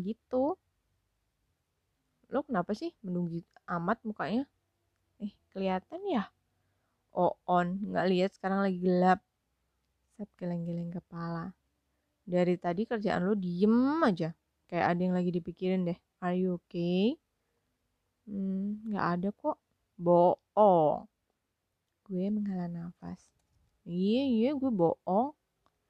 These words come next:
Tarik nafas lagi, menghela nafas lagi. Perasaan bukannya makin baik, gue malah ngerasa sesedih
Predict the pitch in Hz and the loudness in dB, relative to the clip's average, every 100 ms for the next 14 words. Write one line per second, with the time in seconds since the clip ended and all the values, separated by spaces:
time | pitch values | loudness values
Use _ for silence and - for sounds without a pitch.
0 | _ _ _ - 180 165 170 175 180 - | _ _ _ -12 -10 -8 -10 -10 -12 -12
1 | 180 175 196 233 269 _ - 185 185 175 | -10 -6 -4 -4 -4 _ -12 -6 -4 -4
2 | 170 180 185 180 175 170 175 165 185 _ | -6 -8 -12 -8 -8 -8 -12 -14 -14 _
3 | _ _ _ _ _ 190 175 - 170 - | _ _ _ _ _ -8 -8 -8 -14 -8
4 | 214 240 214 180 175 170 - 175 180 185 | -4 -4 -4 -8 -8 -10 -10 -10 -6 -6
5 | 262 _ _ 247 285 240 190 190 180 175 | -6 _ _ -10 -6 -4 -2 -4 -6 -8
6 | - 185 - 190 175 170 185 | -10 -12 -10 -8 -6 -6 -8